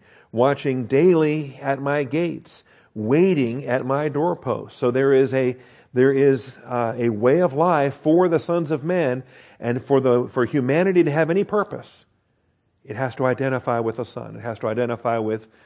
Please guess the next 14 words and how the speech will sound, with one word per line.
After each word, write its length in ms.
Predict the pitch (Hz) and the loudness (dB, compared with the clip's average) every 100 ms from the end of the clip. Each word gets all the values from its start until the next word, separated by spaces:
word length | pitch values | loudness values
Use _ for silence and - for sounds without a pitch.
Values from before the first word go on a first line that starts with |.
| _ - | _ -8
Jesus 300 | 110 101 - | -6 -6 -12
Christ. 580 | 131 120 101 _ _ _ _ _ | -14 -14 -20 _ _ _ _ _
Apart 340 | 110 - 135 131 | -10 0 0 2
from 140 | 120 | -4
Christ, 400 | - 135 131 110 | -2 -2 0 -2
there's 160 | 120 113 | -6 -4
no 140 | 117 | -4
value. 460 | 107 127 131 - - _ | -4 -6 -10 -14 -18 _
Apart 200 | 120 - | -4 -4
from 140 | 104 | -12
Christ, 400 | - 120 110 110 _ _ - | -4 -2 -2 -6 _ _ -6
there's 220 | 110 104 | -6 -4
no 120 | 107 | -6
meaning. 460 | 107 120 127 101 | -6 -8 -12 -18